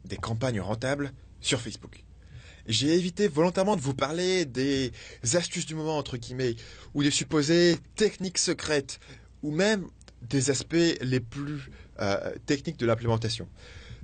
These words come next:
Toutes ces im-, toutes ces omissions ont été volontaires, et ce, pour deux raisons. La première, c'est que je voulais concentrer votre attention sur les principes fondamentaux et sur une méthodologie solide qui vous permettra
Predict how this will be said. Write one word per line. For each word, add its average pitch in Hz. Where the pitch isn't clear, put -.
Toutes -
ces 185
im-, 185
toutes 202
ces 196
omissions 220
ont 135
été 151
volontaires, 131
et 113
ce, 139
pour 104
deux 113
raisons. 113
La 123
première, 190
c'est -
que 131
je 127
voulais 127
concentrer 170
votre 104
attention 143
sur -
les 98
principes -
fondamentaux 123
et 139
sur 131
une 127
méthodologie 147
solide 165
qui -
vous 131
permettra 139